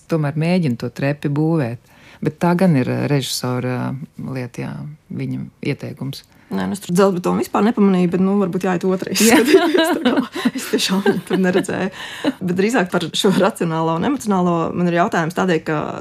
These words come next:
Speaker 2: protams, tā luga, viņa jau luga apspēlē, un arī, eh, Gatis izrādē to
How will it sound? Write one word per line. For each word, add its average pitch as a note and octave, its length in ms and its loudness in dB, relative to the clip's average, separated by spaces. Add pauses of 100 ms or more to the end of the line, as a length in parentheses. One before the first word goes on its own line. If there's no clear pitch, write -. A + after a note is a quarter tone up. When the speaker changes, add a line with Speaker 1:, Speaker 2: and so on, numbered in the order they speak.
(140)
Speaker 2:
protams, G#3 320 4
tā - 100 -2
luga, G#3 380 0
viņa D#3+ 320 -6
jau D#3 160 -4
luga F#3+ 320 0
apspēlē, E3 540 -4
un F3 100 -4
arī, D#3 160 -2 (140)
eh, D3+ 260 -6
Gatis F#3+ 440 -4
izrādē D3+ 540 -2
to D#3+ 140 -8